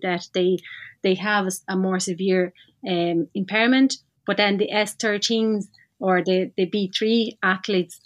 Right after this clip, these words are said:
they, they might be more independent. They don't need a, a guide to run. So they are, you can really sometimes don't, don't recognize straight away that they have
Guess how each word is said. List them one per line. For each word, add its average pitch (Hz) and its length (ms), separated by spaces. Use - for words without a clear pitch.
they, 196 400
they 202 140
might 185 260
be 190 220
more 185 180
independent. 208 720
They 190 100
don't 185 280
need 180 180
a, 175 260
a 170 80
guide 202 400
to 196 120
run. 196 440
So 190 160
they 185 240
are, 185 260
you 190 240
can 196 220
really 196 420
sometimes 196 880
don't, 196 440
don't 196 180
recognize 196 600
straight 202 320
away 180 240
that 180 160
they 185 100
have 180 400